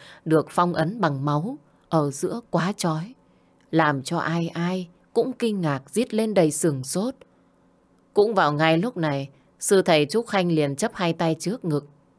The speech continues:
Thầy khẽ nhắm mắt, từ bi mà niệm Phật. "A Di Đà Phật, thiện tai, thiện tai." Kha lão gia giận lắm, ông hết nhìn hộp gỗ rồi lại nhìn tới sư thầy Trúc Khanh. Ông như nén lửa giận.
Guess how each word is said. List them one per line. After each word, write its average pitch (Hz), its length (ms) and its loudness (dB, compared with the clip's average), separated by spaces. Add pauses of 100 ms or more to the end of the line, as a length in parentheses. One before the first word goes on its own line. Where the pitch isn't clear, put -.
(440)
Thầy 143 440 0
khẽ 185 280 -6
nhắm 165 320 -2
mắt, 247 160 -6 (500)
từ 170 220 8
bi 233 280 0
mà 156 160 0
niệm 147 340 0
Phật. 147 280 -4 (1900)
"A 175 180 6
Di 190 220 2
Đà 139 220 0
Phật, 143 260 -4 (520)
thiện - 280 2
tai, 180 280 0
thiện 147 260 -2 (120)
tai." 170 360 -4 (960)
Kha 170 200 2
lão 170 220 2
gia 170 220 2
giận 156 260 0
lắm, 151 380 -4 (320)
ông 190 180 2
hết 254 200 0
nhìn 147 160 0
hộp 151 180 -2 (120)
gỗ 226 320 -2
rồi 160 180 0
lại 147 180 2
nhìn 147 300 -2
tới 156 200 0
sư 214 260 0
thầy 143 220 0
Trúc 226 220 -10
Khanh. 165 280 -4 (460)
Ông 165 220 4
như 160 120 4
nén 156 320 -2
lửa 175 200 2
giận. 147 240 -4